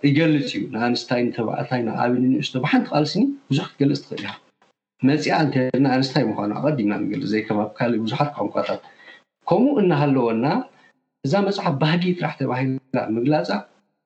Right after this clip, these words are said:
ኣቐዲሙ ብማዕደን ዝሪኣ ወይ ንዝሰምዓ ከንብባ ዝደለ ሰብ ተምስ-፣ ተመስጦ ቁሩብ ተጉድል ይመስለኒ። ኣብነታት ናይ ቅድሚ ሕጂ መጽሓፍቲ እንተሪእና እውን ኮለል ከይበልና ኣብ እንኩሉ ዝተሓትመት ባህጊ ንዛረብ ስለ ዘለና ኣብ እንኩሉ ካብ ዝተሓስባ መጽሓፍቲ ኣቐዲመን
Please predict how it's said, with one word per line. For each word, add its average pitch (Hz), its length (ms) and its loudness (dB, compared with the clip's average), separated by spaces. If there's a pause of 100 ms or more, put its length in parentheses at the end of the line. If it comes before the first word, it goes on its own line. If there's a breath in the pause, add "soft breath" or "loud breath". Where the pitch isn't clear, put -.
(120)
ኣቐዲሙ 175 480 2 (100)
ብማዕደን 147 500 2
ዝሪኣ 120 280 0
ወይ 131 160 2
ንዝሰምዓ 143 420 0 (140)
ከንብባ 151 380 0
ዝደለ 127 240 0
ሰብ 180 200 -4
ተምስ-፣ - 400 -4
ተመስጦ 165 480 -2
ቁሩብ 151 220 -2
ተጉድል 123 340 -2
ይመስለኒ። 135 420 -2 (680 loud breath)
ኣብነታት 175 500 4
ናይ 151 180 2
ቅድሚ 151 200 -2
ሕጂ 156 220 0
መጽሓፍቲ 147 400 0
እንተሪእና 127 420 0
እውን 190 180 0 (100)
ኮለል 196 320 2
ከይበልና 110 420 -2 (560)
ኣብ 120 160 -2
እንኩሉ 135 320 2
ዝተሓትመት 127 560 -6
ባህጊ 147 360 2
ንዛረብ 110 400 -2
ስለ - 200 -4
ዘለና 127 320 0
ኣብ 135 180 2
እንኩሉ 156 320 2 (420 loud breath)
ካብ 147 180 2
ዝተሓስባ 147 440 -2 (280)
መጽሓፍቲ 135 440 -4
ኣቐዲመን 156 480 2